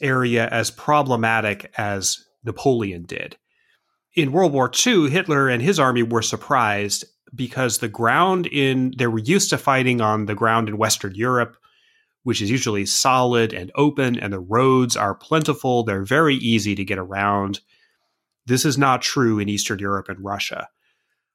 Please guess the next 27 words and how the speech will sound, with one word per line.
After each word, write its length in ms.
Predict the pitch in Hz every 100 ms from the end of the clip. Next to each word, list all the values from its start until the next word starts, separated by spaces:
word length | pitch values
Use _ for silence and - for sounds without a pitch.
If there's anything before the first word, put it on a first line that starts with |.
| _ _ _ _ -
The 120 | 113
ground 400 | 123 120 123 117
here 260 | 151 117 101
is 180 | 92
marshy 720 | 92 104 135 139 - 143 131 113
and 160 | 92
unstable, 960 | - 135 135 - 127 120 110 107 104 104 _ _ _ -
and 500 | 104 98 95 95 92
what 260 | - 110 101
few 380 | - - 165 135
roads 360 | 123 123 113
there 220 | 104 95 98
are, 320 | 113 120 123
and 120 | 98
there 140 | 98
are 80 | 92
not 220 | 92 113
very 140 | 107 98
many 220 | 101 101
of 100 | 92
them, 280 | 92 90 87 _ _ _ _
they 140 | - 101
turn 260 | - 143 113
to 100 | 101
mud 440 | 98 110 107 101
in 280 | 110 95 90 -
both 340 | 123 117 -